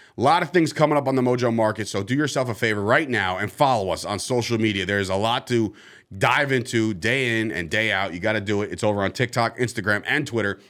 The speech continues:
at Mojo, M O J O. That's how to find us. Join the Discord. If you got any questions, comments, concerns about your portfolio, about the app, that's how you get all your answers. Head on over to the Discord. They do a great job over there.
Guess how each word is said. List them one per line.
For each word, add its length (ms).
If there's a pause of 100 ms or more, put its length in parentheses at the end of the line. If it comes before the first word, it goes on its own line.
(160)
at 200
Mojo, 440
M 180
O 380
J 360
O. 280
That's 200
how 100
to 80
find 260
us. 140 (260)
Join 300
the 40
Discord. 460
If 60
you 60
got 120
any 80
questions, 560 (280)
comments, 460
concerns 680
about 300
your 100
portfolio, 580
about 220
the 160
app, 320 (220)
that's 240
how 80
you 120
get 160
all 200
your 160
answers. 420
Head 180
on 140
over 180
to 120
the 100
Discord. 380
They 80
do 160
a 40
great 300
job 340
over 200
there. 260